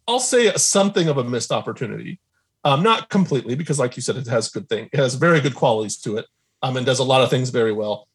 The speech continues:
But it, it narratively and, um, uh, you know, fr-, at a story level too, it, it kind of, it almost feels like it needs another draft or two.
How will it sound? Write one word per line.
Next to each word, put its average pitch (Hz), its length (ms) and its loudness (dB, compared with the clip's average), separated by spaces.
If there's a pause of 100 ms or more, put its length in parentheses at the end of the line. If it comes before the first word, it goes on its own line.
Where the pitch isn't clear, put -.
But 139 100 0
it, 139 120 -2 (240)
it 143 120 -4 (500)
narratively 160 760 2
and, 123 360 -2 (680)
um, 113 540 -2 (840)
uh, 147 160 -2
you 147 120 -4
know, 127 240 -4
fr-, 175 160 0
at 156 240 0
a 127 40 0
story 175 340 2
level 139 280 4
too, 135 460 -2 (180)
it, 131 220 -8 (100)
it 135 160 -8
kind 143 240 0
of, 139 180 -2 (140)
it 147 280 -4
almost 196 220 2
feels 175 140 0
like 165 140 0
it 147 100 -2
needs 143 240 -2
another 127 340 0
draft 107 520 -6
or 113 100 -10
two. 98 400 -10